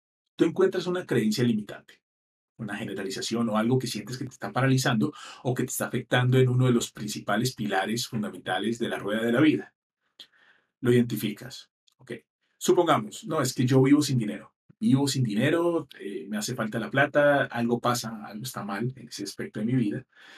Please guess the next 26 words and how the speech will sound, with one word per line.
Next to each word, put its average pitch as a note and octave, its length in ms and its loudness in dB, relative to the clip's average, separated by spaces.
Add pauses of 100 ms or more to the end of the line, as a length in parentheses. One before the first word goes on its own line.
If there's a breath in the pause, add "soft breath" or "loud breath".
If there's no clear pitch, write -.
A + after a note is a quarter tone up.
(180 loud breath)
Entonces, F#3 600 2 (300)
lo A#2+ 180 2
que A#2+ 100 0
tú C3 140 -2
puedes D3+ 180 4
hacer C3+ 260 0
es A#2+ 140 0
como, B2+ 240 2
bueno, A2+ 260 2 (180)
¿cuál D3 220 4
es - 60 2
la F#3 80 2
intención D3 380 0
positiva? C#3 480 2 (380)
No, - 80 -8
pues, - 320 -18 (160)
si G2 200 -8
me F2+ 80 -12
estoy - 220 -10
quejando C3 380 2
de G#2 60 -2
esto A#2+ 140 -8
es B2+ 80 -6
porque - 320 -8 (300)
quiero A2 500 -2
dinero. - 420 -18